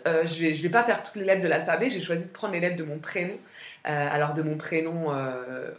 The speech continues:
donné à ma naissance, mon prénom vibratoire à ma naissance, qui est Alice. Donc, je vais prendre chaque mot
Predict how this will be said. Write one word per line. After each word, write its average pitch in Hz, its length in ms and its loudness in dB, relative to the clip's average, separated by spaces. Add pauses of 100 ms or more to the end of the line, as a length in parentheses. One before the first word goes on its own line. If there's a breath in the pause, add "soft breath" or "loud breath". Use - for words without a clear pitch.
(100)
donné 165 500 0
à 156 220 2
ma 156 140 2
naissance, 156 560 -2 (260 loud breath)
mon 165 140 -4
prénom 165 340 -4
vibratoire 170 800 -2
à 170 80 2
ma 156 100 2
naissance, 147 380 -2
qui - 160 -6
est 190 180 -10
Alice. 180 480 0 (800 loud breath)
Donc, 254 160 2
je - 60 2
vais 208 60 6
prendre 285 240 2
chaque 247 340 6
mot 269 220 4